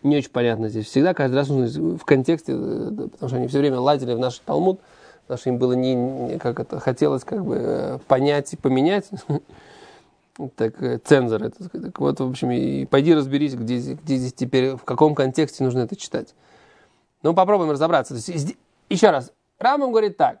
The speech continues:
«Поскольку по законам юриспруденции не торанической нет закона убивать этого быка». Кстати, это интересно, так сказать, да?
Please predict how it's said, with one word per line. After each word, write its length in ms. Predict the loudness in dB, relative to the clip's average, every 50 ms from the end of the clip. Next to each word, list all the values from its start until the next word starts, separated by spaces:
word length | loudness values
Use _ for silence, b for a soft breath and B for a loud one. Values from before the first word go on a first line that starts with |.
| _ _
«Поскольку 600 | -8 -8 -6 0 2 4 4 4 4 0 -2 -2
по 320 | 0 2 4 4 4 4
законам 440 | 4 0 0 2 2 2 2 4 2
юриспруденции 960 | 4 2 2 0 0 -2 -2 0 2 2 2 2 2 2 2 2 2 0 -4 -10 _ _ _ _ _ _ _ _ _
не 380 | -4 -2 0 2 2 2 2 0
торанической 720 | 2 2 2 2 2 0 -2 -4 -8 -12 -12 -10 -12 -12 _ _ _ _ _ _ _ _ _ -20 -20 _ _ _ _ _ _ _ -2
нет 260 | 2 2 2 4 4
закона 340 | 2 2 4 4 4 4 4
убивать 340 | 2 0 -2 -2 -4 -6
этого 160 | -8 -8 -6 -6
быка». 280 | -6 -8 -10 -12 -16 _ _ -20 -20 _ _ _ _ _ _ _ _ _ _ _ _ _ _ _ _ _ _ _ _ _ _ _ _ _ _ _ _ _ -20 _ _
Кстати, 240 | _ -12 -10 -8 -8
это 160 | -6 -4 -4
интересно, 460 | -2 0 0 0 0 0 -2 -4 -12
так 60 | -16 -14
сказать, 200 | -14 -10 -8 -6
да? 160 | -6 -6